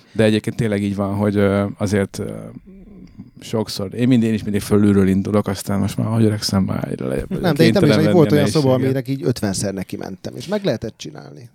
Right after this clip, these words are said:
Speaker 1: Igen, és ez tényleg a, a, a, az, hogy ez, ez, ez így, ahogy pontosan, ahogy mondtad, hogy minden egyes encounter annyira, annyira egy ilyen kis iszonyatosan intenzív élet-halál harc volt.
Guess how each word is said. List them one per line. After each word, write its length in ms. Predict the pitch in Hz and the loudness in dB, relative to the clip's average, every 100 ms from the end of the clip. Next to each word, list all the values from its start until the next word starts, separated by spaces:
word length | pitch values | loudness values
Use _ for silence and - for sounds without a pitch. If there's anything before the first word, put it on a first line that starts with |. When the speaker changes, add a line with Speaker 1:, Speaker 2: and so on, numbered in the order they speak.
| - | -2
Speaker 1:
Igen, 260 | 139 127 | 2 2
és 160 | 117 117 | 2 0
ez 100 | 110 | -2
tényleg 300 | - 127 107 | 0 0 0
a, 360 | 107 104 104 107 | -2 -4 -4 -6
a, 480 | 110 107 101 101 98 | -4 -2 0 -2 -2
a, 420 | 117 107 104 104 | -2 -2 -2 -2
az, 180 | 113 113 | -2 0
hogy 280 | - 110 117 | 2 2 2
ez, 200 | 120 110 | -2 -2
ez, 180 | 113 117 | 0 0
ez 280 | 110 117 104 | 0 -2 -6
így, 120 | 104 | -4
ahogy 120 | 101 | -4
pontosan, 380 | 98 120 101 - | 0 2 2 -2
ahogy 160 | 101 101 | -2 0
mondtad, 260 | 117 113 | 2 0
hogy 80 | - | 0
minden 280 | 110 120 107 | 2 2 2
egyes 240 | 104 98 | 0 -2
encounter 520 | 101 104 - 98 - 107 | -2 -2 -2 -4 -2 2
annyira, 440 | 110 107 101 98 | 4 6 6 2
annyira 360 | - 107 107 101 | 0 0 2 0
egy 160 | 95 | -2
ilyen 140 | 98 95 | -4 -4
kis 280 | 98 - - - - - - - - - - - _ _ _ _ | -6 -10 -12 -20 -20 -20 -20 -20 -20 -20 -20 -20 _ _ _ _
iszonyatosan 500 | - 127 - 107 107 | -4 -2 -2 -4 -2
intenzív 640 | 131 127 117 104 95 101 - _ _ - | 0 2 2 -2 0 -4 -6 _ _ -12
élet-halál 640 | - 123 107 - 107 98 92 | -2 0 0 0 2 2 2
harc 320 | 101 104 - | 0 0 0
volt. 240 | 113 110 | 0 -2